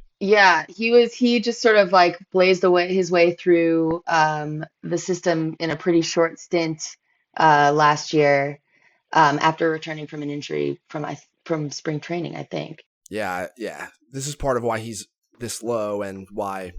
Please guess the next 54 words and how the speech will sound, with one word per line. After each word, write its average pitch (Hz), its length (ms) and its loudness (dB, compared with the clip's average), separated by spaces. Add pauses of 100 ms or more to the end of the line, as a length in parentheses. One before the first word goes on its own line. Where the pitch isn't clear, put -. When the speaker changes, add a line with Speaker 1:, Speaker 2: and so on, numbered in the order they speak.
(200)
Speaker 2:
we - 100 -6
think 180 40 2
Speaker 1:
Right. 151 160 4
Speaker 2:
he's 143 80 -10
probably 95 400 -4
a 82 40 -14
reliever. 85 460 -18 (320)
Speaker 1:
And 233 200 6
why 190 160 6
he 180 60 6
was 180 120 0
on 170 140 2
such 165 180 -8
a 170 40 -8
fast 160 340 4
track 156 460 2 (100)
this 175 240 0
season, 151 300 -4
I 151 80 -4
think, 147 300 -10
just - 220 -12
to 156 60 -10
sort 156 220 0
of, 147 100 -2
like, 147 180 -4
force 160 300 0
him 160 120 -4
up 156 140 -6
there - 200 -2
for, 147 640 -8
for 160 160 -4
the 151 200 -4
A's 151 160 -6
to, 147 220 -12 (160)
to - 100 -12
be 151 120 -2
able 151 140 -6
to 147 80 -6
use 151 240 -8
at 151 60 -6
a 151 60 -2
higher 151 220 -4
level. 151 340 -6 (400)
But 196 140 8
yeah, 214 160 8
so 202 140 2
he 175 60 6
skipped 220 320 2
low 208 220 8
A, 202 240 12
went 190 240 4
to 202 100 -4
high 185 300 6
A, 180 580 6